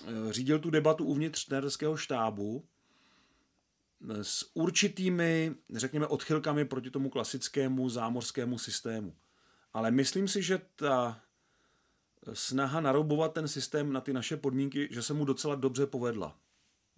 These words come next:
Podle mého názoru člověka, který se kolem toho národního týmu pohyboval celou tu sezónu, eh, to byl zatím nejlepší model, jaký jsme tady měli za posledních deset let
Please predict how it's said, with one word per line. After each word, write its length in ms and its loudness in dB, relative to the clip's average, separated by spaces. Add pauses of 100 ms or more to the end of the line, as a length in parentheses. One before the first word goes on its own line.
(640)
Podle 240 6
mého 500 8 (380)
názoru 480 6
člověka, 420 2
který 200 -6
se 160 -2
kolem 220 0
toho 420 0
národního 420 0
týmu 380 -2 (360)
pohyboval 540 6
celou 280 2
tu 140 -4
sezónu, 640 4
eh, 1500 -16 (300)
to 140 8
byl 380 6
zatím 560 2
nejlepší 540 2
model, 400 6
jaký 280 -2
jsme 240 -2
tady 240 0
měli 520 4
za 280 -4
posledních 600 -6
deset 360 -6
let 180 -4